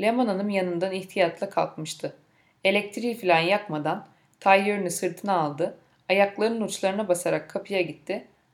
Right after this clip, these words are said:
topuzu usullacık kıvırıp kapıyı açtı, dışarı süzüldü.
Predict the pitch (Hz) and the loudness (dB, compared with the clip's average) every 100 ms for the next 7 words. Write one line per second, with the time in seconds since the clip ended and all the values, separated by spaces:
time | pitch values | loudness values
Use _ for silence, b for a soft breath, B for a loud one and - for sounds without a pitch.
0 | - 233 226 180 180 214 247 208 175 160 | -14 -10 -6 -4 -4 -2 -2 0 0 -2
1 | 160 196 180 165 - 190 214 202 165 - | -8 -4 -4 -4 -4 -4 2 2 2 -2
2 | - 240 - _ - 196 - 180 175 156 | -8 -10 -12 _ -12 -6 -2 -2 -2 -6
3 | 151 147 - | -6 -6 -12